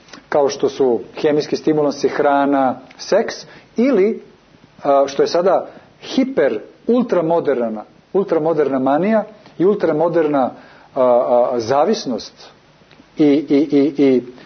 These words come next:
a, zavođenje, to je zavisnost od medija. Znači, mi vidimo da mi kroz medije sada pokušavamo potpuno, i kao što kaže Jean Baudrillard, čuveni francuski, a, mislioc, koji je mnogo govorio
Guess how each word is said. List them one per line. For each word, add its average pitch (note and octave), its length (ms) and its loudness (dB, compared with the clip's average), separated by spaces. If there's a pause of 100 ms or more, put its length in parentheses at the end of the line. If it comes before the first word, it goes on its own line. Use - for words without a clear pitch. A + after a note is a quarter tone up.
(200)
a, B2+ 160 0
zavođenje, D#3 800 0 (340)
to D#3 200 2
je E3+ 340 2
zavisnost C3+ 500 -2
od B2 80 -2
medija. G#2 360 -4 (800)
Znači, C#3+ 240 -2
mi F3+ 80 0
vidimo G3 420 0 (280)
da D3 480 0 (280)
mi E3 140 -2
kroz C#3+ 340 -2
medije F#3+ 520 0
sada G#3 220 -2
pokušavamo G3+ 640 -2
potpuno, G3 680 0
i D3 80 -2
kao F3+ 160 0
što E3+ 160 -6
kaže E3+ 240 2
Jean E3 200 0
Baudrillard, C#3+ 440 0
čuveni D#3 420 0 (340)
francuski, C3 720 -2
a, B2 100 2
mislioc, C#3+ 480 0
koji D#3 200 2
je D3+ 80 2
mnogo E3 520 0
govorio C3+ 720 2